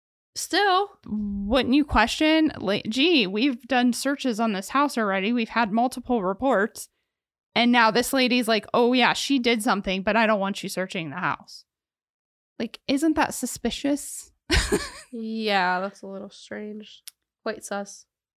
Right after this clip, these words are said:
Speaker 2: Okay, so at the end of the docuseries, Stacey Carter Josh Wetzler's ex,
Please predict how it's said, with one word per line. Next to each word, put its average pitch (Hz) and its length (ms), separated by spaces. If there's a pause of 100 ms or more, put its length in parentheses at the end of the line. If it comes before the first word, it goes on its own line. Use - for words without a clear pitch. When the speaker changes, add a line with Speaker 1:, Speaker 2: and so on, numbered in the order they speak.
(380)
Speaker 2:
Okay, 233 560 (240)
so 233 680 (1000)
at 240 120
the - 120
end 294 200
of 359 80
the 330 100
docuseries, 185 800 (1120)
Stacey 339 560
Carter 233 720 (1000)
Josh 226 340
Wetzler's 208 560
ex, - 560